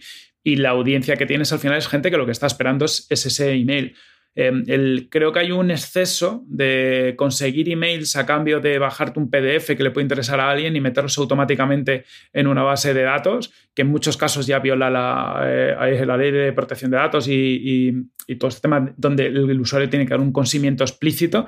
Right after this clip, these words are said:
pero muchas veces se embauca al usuario para que se suscriba cuando el usuario realmente no quiere. Ese es el problema, ¿no? El,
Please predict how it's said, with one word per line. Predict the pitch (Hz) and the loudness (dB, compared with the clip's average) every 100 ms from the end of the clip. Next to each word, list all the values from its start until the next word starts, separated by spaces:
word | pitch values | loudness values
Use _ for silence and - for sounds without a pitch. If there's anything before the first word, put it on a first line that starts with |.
| - - | -6 -10
pero | - 151 | 0 0
muchas | 165 170 | 2 0
veces | 170 175 - | 0 0 0
se | |
embauca | 151 143 160 190 190 | 0 2 0 0 0
al | 170 | 0
usuario | 151 - 180 190 175 135 | 0 0 0 2 0 0
para | 131 127 | 0 -2
que | |
se | 120 135 | -4 -6
suscriba | 131 - 156 175 | -8 -2 2 2
cuando | 175 135 | 2 0
el | |
usuario | 127 139 147 | 2 2 4
realmente | 139 127 131 120 | 2 2 2 0
no | 113 | 0
quiere. | 120 113 | -2 -2
Ese | 135 185 | 0 2
es | |
el | 208 - | 2 4
problema, | 127 131 117 107 | 4 4 2 0
¿no? | 143 | -2
El, | 180 123 | -2 -2